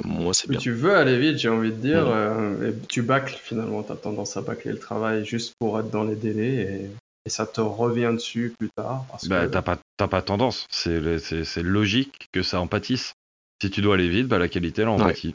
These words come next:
Speaker 3: Tu fais une belle vitrine et puis
Speaker 1: Et
Speaker 3: voilà.
Speaker 1: c'est là où il faut
Speaker 3: Et tu
Speaker 1: donner
Speaker 3: re-, récupères
Speaker 1: la
Speaker 3: derrière.
Speaker 1: force aux développeurs de, euh, parce que bon, on les a mis, on les a mis, on les imaginait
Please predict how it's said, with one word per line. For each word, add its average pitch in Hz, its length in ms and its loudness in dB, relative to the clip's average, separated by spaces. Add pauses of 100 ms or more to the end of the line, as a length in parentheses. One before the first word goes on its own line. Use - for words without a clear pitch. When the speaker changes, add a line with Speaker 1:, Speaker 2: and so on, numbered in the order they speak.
(140)
Speaker 3:
Tu 92 80 -4
fais 92 140 -4
une 85 100 0
belle 90 120 2
vitrine 90 360 0
et 101 60 2
puis 85 140 -4
Speaker 1:
Et - 20 2
Speaker 3:
voilà. 85 120 4
Speaker 1:
c'est 110 120 6
là 165 80 6
où 175 60 4
il 139 60 0
faut 123 140 -2
Speaker 3:
Et 113 40 -4
tu 107 140 -10
Speaker 1:
donner 123 300 8
Speaker 3:
re-, 76 380 2
récupères 80 300 -2
Speaker 1:
la 82 100 2
Speaker 3:
derrière. 104 140 4
Speaker 1:
force - 500 2
aux 113 120 -2
développeurs 107 680 0 (360)
de, 113 80 4
euh, 113 600 6 (280)
parce - 120 -4
que 127 60 -8
bon, 92 160 2
on 104 160 6
les 110 160 6
a 117 40 8
mis, 120 300 8
on 107 160 6
les 104 180 2
a 113 60 8
mis, 113 320 6
on 113 100 6
les 107 260 2
imaginait 107 560 6